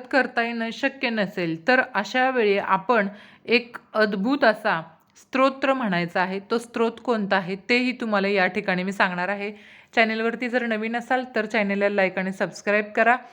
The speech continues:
आणि तुमच्या मित्रमैत्रिणींना सुद्धा हा व्हिडिओ नक्की शेअर करा. चला तर मग व्हिडिओला सुरुवात करूया. तर मैत्रिणींनो, येत्या रविवारी म्हणजे एकवीस जानेवारीच्या दिवशी, अ, एकादशी आहे.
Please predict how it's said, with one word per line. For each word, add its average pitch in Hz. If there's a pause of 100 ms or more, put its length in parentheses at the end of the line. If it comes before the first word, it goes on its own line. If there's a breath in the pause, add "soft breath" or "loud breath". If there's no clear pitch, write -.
(280 loud breath)
आणि 202
तुमच्या 226
मित्रमैत्रिणींना 214
सुद्धा 196
हा 202
व्हिडिओ 190
नक्की 220
शेअर 160
करा. 135 (440 loud breath)
चला 240
तर 247
मग 240
व्हिडिओला 233
सुरुवात 226 (100)
करूया. 139 (460 soft breath)
तर 233 (440)
मैत्रिणींनो, 226 (100)
येत्या 233
रविवारी 226 (200)
म्हणजे 220 (360 loud breath)
एकवीस 254 (180)
जानेवारीच्या 220
दिवशी, 196 (380)
अ, 190
एकादशी 208
आहे. 156